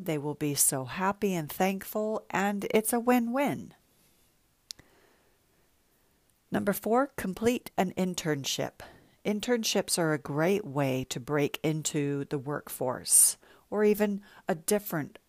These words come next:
part of your career that you're wanting to break into. Many employers are hiring former interns because they get to know you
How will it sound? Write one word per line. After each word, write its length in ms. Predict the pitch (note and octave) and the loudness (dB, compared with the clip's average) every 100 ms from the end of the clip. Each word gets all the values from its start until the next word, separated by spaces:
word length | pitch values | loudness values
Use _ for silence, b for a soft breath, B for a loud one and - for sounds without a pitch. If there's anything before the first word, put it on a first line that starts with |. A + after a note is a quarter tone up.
| _ _ _ | _ _ _
part 400 | - G3 A3 - - | -8 -2 -2 -2 -2
of 240 | D3+ B2+ | -2 -2
your 180 | D3 D3 | -2 -2
career 480 | - D3+ C3+ D3 C#3+ | -2 -6 -2 0 0
that 220 | D3 - | 0 0
you're 200 | D3+ C#3 | -2 -4
wanting 460 | B2+ C#3+ D3+ D3 C3+ | -4 -2 0 -2 -4
to 140 | D3 | -6
break 320 | D3 C#3 - | -2 -4 -2
into. 580 | C#3 C3+ - C#3+ G2 - _ b b b b b | -4 -4 -6 -6 -8 -12 _ b b b b b
Many 280 | G3+ G#3 A#3 | -4 -2 -2
employers 560 | G3+ - F#3+ F#3 F#3 D#3+ | -2 -4 -2 -2 -2 -2
are 100 | C#3+ | -4
hiring 760 | - E3+ E3 E3+ D3 C#3 C#3 | -4 0 2 2 0 -2 -4
former 640 | C#3+ - D#3 D#3+ D#3 D#3+ - | -8 -6 0 0 0 -4 -4
interns 880 | C#3+ C#3+ - C3+ A#2 - - - - B B B B | -6 -6 -4 -4 -6 -8 -4 -2 -2 B B B B
because 360 | D#3+ - D3+ B2 | -12 -6 -2 0
they 220 | D3 D#3+ | 0 0
get 240 | F#3+ G#3 - | 2 0 -2
to 120 | G#3+ | -2
know 200 | G3 F3 | 0 -2
you 500 | E3 C#3+ C3+ C3+ | -2 -2 -2 -2